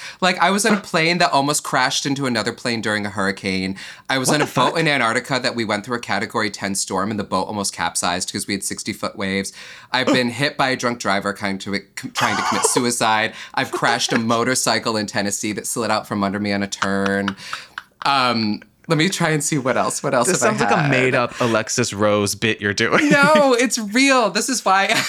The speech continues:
Speaker 1: can relate
Speaker 2: Murdered on
Speaker 1: to
Speaker 2: some
Speaker 1: her.
Speaker 2: sheik's yacht.
Speaker 1: And I thought this was all normal. And then I had a night with my friend Bailey, and I was like, "Yeah, well, everybody's had a lot of near-death experiences." And she was like, "No, they haven't. This is just you."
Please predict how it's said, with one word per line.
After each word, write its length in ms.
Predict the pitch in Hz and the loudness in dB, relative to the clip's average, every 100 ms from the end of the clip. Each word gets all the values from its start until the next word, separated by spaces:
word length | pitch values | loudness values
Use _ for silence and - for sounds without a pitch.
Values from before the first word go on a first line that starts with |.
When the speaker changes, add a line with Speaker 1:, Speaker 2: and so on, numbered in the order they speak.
| - - - | -4 -8 -8
Speaker 1:
can 300 | - - 226 | -4 0 0
relate 200 | 135 143 | 4 4
Speaker 2:
Murdered 140 | 156 151 | 4 4
on 100 | 143 | 2
Speaker 1:
to 40 | |
Speaker 2:
some 140 | - 160 | 4 2
Speaker 1:
her. 60 | |
Speaker 2:
sheik's 400 | 139 165 151 - | 2 2 0 2
yacht. 480 | 143 139 139 147 - - | 2 2 2 0 -2 0
Speaker 1:
And 140 | 285 | 2
I 160 | 247 311 | 4 2
thought 300 | 294 - - | 2 0 0
this 160 | 320 | -2
was 100 | 320 | 2
all 160 | 269 240 | 2 2
normal. 540 | 175 147 147 147 120 | 2 4 4 4 2
And 100 | 165 | 2
then 160 | 190 233 | 0 2
I 40 | |
had 100 | 277 | 0
a 80 | 208 | 0
night 220 | 156 135 135 | 0 0 -2
with 100 | 139 | -2
my 120 | 123 | -2
friend 240 | 131 113 | 0 -4
Bailey, 560 | 107 101 101 95 95 98 | -2 -2 -2 -2 -4 -2
and 200 | 156 147 | 0 2
I 80 | 151 | 0
was 160 | 160 208 | 0 0
like, 200 | 185 226 | 0 0
"Yeah, 120 | 269 | 2
well, 160 | 190 | 2
everybody's 480 | 190 208 196 160 135 | 0 -2 -2 -2 0
had 120 | 135 | 0
a 40 | 113 | 2
lot 180 | 104 101 | 2 0
of 100 | 101 | 0
near-death 360 | 101 98 95 | 0 0 -2
experiences." 760 | 101 - 90 85 98 95 104 - | -6 -4 -4 -4 -6 -6 -6 -4
And 80 | 190 | -2
she 60 | |
was 80 | 214 | -2
like, 100 | 220 | 0
"No, 200 | 180 190 | 2 2
they 100 | 202 | 2
haven't. 400 | 165 160 156 107 | 4 2 2 -2
This 180 | 175 - | -4 -4
is 120 | 240 | -4
just 320 | - 160 - | 0 -2 -2
you." 360 | 123 113 165 | 0 2 4